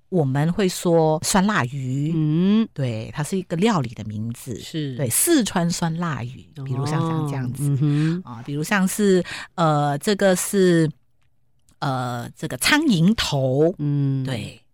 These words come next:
Speaker 1: 那也是个料理的名字。所以
Speaker 2: 是。
Speaker 1: 对印度人来说，它是有名称。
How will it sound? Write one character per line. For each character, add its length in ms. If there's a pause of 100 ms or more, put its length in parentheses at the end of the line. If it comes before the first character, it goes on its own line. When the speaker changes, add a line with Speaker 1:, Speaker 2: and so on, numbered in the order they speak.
(140)
Speaker 1:
那 60
也 60
是 120
个 100
料 200
理 160
的 100
名 280
字。 260
所 140
以 40
Speaker 2:
是。 260
Speaker 1:
对 120
印 160
度 120
人 120
来 160
说， 320 (460)
它 140
是 140
有 100
名 260
称。 180